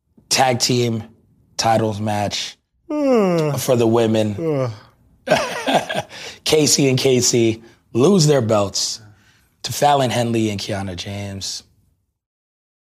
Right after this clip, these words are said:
Speaker 1: At least they showcased the women's tag team titles.
Speaker 2: I mean,
Speaker 1: Different than a different.
Speaker 2: yeah, it, it's more than what the main roster is doing right now, 'cause I don't think Damage Control is, is defending those titles since Def-, December?
Speaker 1: No, it's been, like, six title defenses in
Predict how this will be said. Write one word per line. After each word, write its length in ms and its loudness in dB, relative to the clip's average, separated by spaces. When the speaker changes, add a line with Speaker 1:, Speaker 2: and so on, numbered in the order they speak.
Speaker 1:
At 180 -4
least 220 0
they 80 -2
showcased 540 0
the 80 -4
women's 260 -2
tag 240 -2
team 160 -6
titles. 540 -2
Speaker 2:
I 100 4
mean, 420 4
Speaker 1:
Different 320 2
than 140 2
a 60 2
different. 380 0
Speaker 2:
yeah, 100 4
it, 240 2
it's 180 0
more 300 4
than 180 2
what 240 4
the 80 0
main 260 2
roster 320 4
is 80 -2
doing 160 0
right 220 2
now, 260 -2
'cause 120 -2
I 60 2
don't 180 2
think 460 -2
Damage 320 0
Control 360 0
is, 120 -4
is 340 -2
defending 440 -6
those 160 -2
titles 240 2
since 140 -6
Def-, 180 -6
December? 540 -4
Speaker 1:
No, 160 2
it's 100 -2
been, 120 -2
like, 140 0
six 200 -2
title 280 0
defenses 500 -6
in 560 -16